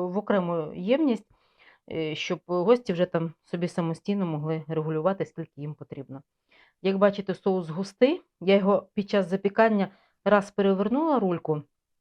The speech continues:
і, е, три рази, три рази поливала. Раз з однієї сторони і два рази, от, е, з цієї сторони. От щоб соус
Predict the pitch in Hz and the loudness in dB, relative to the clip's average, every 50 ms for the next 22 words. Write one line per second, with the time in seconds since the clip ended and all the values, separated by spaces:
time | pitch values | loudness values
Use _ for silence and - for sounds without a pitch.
0 | _ _ _ _ _ _ _ - - _ - 214 220 240 262 277 294 294 294 _ | _ _ _ _ _ _ _ -20 -12 _ -4 -2 0 0 0 0 -2 -4 -6 _
1 | _ _ _ _ _ _ _ _ _ _ _ - 196 202 202 202 208 196 - - | _ _ _ _ _ _ _ _ _ _ _ -4 0 2 2 2 0 -2 -6 -12
2 | - - _ _ _ _ _ _ _ _ _ _ _ _ _ _ _ _ _ _ | -18 -20 _ _ _ _ _ _ _ _ _ _ _ _ _ _ _ _ _ _
3 | _ - - 214 202 175 165 151 156 147 156 156 - - 202 226 214 185 175 160 | _ 2 4 4 6 6 4 2 0 -2 -4 -4 -2 0 2 4 4 4 4 2
4 | 151 160 - - 156 156 151 147 160 156 160 165 175 196 196 185 170 185 175 185 | 0 -4 -6 -4 -4 -2 0 0 2 2 2 4 4 4 4 4 2 -2 -2 -2
5 | 208 262 311 320 285 - - - 214 202 196 190 175 160 156 - _ - - - | 0 0 0 -2 -4 -4 -2 0 2 4 4 2 2 0 -2 -6 _ -20 -20 -16
6 | _ - 175 165 165 208 214 214 196 190 190 185 190 190 180 180 175 165 156 139 | _ -8 -6 0 4 4 4 6 4 2 2 0 0 2 2 2 2 2 0 -2
7 | 95 - - - - - _ - 170 165 156 156 - _ - 190 170 151 139 131 | -4 -6 -10 -12 -16 -16 _ -10 -8 -8 -8 -10 -12 _ -8 -8 -6 -6 -6 -8
8 | 131 _ - 151 147 147 147 143 143 139 _ _ _ _ _ _ _ _ _ _ | -12 _ -12 -10 -8 -8 -8 -8 -10 -12 _ _ _ _ _ _ _ _ _ _
9 | _ _ _ _ _ - - - - 170 - - - 170 160 160 156 - - - | _ _ _ _ _ -20 -14 -10 -10 -10 -8 -4 -2 -2 0 -2 -4 -8 -12 -20
10 | - | -20